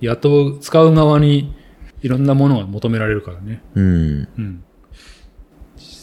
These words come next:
Speaker 1: 際番組の中でも確かにそう、何人か声かけて、みんな雇ったわけじゃなくて、もちろんその、今回はダメやったって話とかもあったし。
Speaker 2: うん、うん、うん。
Speaker 1: うん。それが最後の方でもう一回合流したりもするんやけど。<laughs> うん。まあね、そう、人、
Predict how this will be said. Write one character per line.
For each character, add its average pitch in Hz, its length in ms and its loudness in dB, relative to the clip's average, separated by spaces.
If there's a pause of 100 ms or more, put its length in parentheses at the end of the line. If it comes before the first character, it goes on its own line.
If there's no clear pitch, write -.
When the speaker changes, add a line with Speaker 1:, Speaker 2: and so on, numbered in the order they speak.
(200)
Speaker 1:
際 175 120 -4
番 185 220 0
組 247 180 2
の 247 60 2
中 233 180 2
で 151 60 4
も 107 80 -2
確 - 180 -4
か 123 60 -2
に 107 80 -4
そ 104 160 -10
う、 110 80 -12
何 151 320 0
人 202 160 4
か 113 500 -2
声 131 160 0
か 117 140 -2
け 110 80 -6
て、 107 160 -2
み 139 180 0
ん 185 240 2
な 190 140 2
雇 151 360 0
っ 139 40 -10
た - 180 -2
わ 123 80 0
け 123 120 -2
じ - 100 -14 (180)
ゃ 107 60 -8
な 117 80 -8
く - 80 -18
て、 156 140 -2
も 123 120 -4
ち 131 100 -4
ろ 135 100 -2
ん 98 80 -8
そ 104 80 -10
の、 92 360 -12
今 117 160 -4
回 101 140 -10
は 120 100 -2
ダ 110 140 -6
メ 107 80 -8
や 101 60 -12
っ - 20 -16
た - 180 -12
っ - 40 -12
て - 120 -16
話 101 220 -14
と 92 100 -16
か 95 80 -16
も 90 140 -16
あ - 20 -16
っ - 40 -16
た 107 220 2
し。 - 80 -10
Speaker 2:
う 98 40 2
ん、 - 20 2
う 95 40 4
ん、 85 280 0
う 90 60 0
ん。 80 300 -2 (520)
Speaker 1:
う 113 60 -8 (120)
ん。 - 20 -16
そ 151 100 -8
れ 170 60 0
が 170 80 0
最 185 160 0
後 196 80 4
の 190 80 6
方 175 120 6
で 135 60 4
も 113 120 -2
う - 40 -10
一 - 20 -20
回 127 140 2
合 117 160 2
流 120 100 2
し - 40 -2
た 127 80 0
り 98 80 -4
も 90 80 -12
す - 80 -8
る 110 80 -6
ん 104 40 -8
や 95 80 -10
け - 80 -18
ど。 92 140 -12
<laughs> - 1300 -16
う - 20 -10
ん。 95 120 -10 (960)
ま 127 180 -14
あ 110 40 -16
ね、 123 220 -6
そ - 140 -14
う、 92 60 -14
人、 - 280 -10